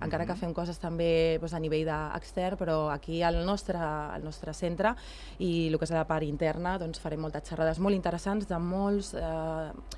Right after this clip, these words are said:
Speaker 1: de moltes, de molts temes que ens interessen a tots, al cap i a la fi, no?
Speaker 2: Mhm.
Speaker 1: És com
Speaker 2: Com
Speaker 1: cuidar-nos d'una forma personalitzada, mm, i, bueno... Seran molt macos, la veritat, estem molt contentes.
Speaker 2: Esteu, perquè la gent faci una idea de carrer Xerric número quatre, està tocant a la plaça Barcelona, eh?
Speaker 1: Sí.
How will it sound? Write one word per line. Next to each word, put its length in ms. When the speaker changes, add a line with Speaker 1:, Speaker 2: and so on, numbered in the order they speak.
Speaker 1:
de 60
moltes, 340
de 80
molts 180
temes 240
que 60
ens 100
interessen 380
a 60
tots, 200
al 100
cap 140
i 60
a 60
la 80
fi, 200
no? 140
Speaker 2:
Mhm. 260
Speaker 1:
És 80
com 140
Speaker 2:
Com 80
Speaker 1:
cuidar-nos 320
d'una 160
forma 360
personalitzada, 1160
mm, 680
i, 40
bueno... 280
Seran 480
molt 160
macos, 380
la 60
veritat, 300
estem 180
molt 140
contentes. 560
Speaker 2:
Esteu, 460
perquè 240
la 80
gent 120
faci 200
una 100
idea 240
de 80
carrer 240
Xerric 300
número 280
quatre, 320
està 200
tocant 220
a 40
la 100
plaça 200
Barcelona, 560
eh? 20
Speaker 1:
Sí. 180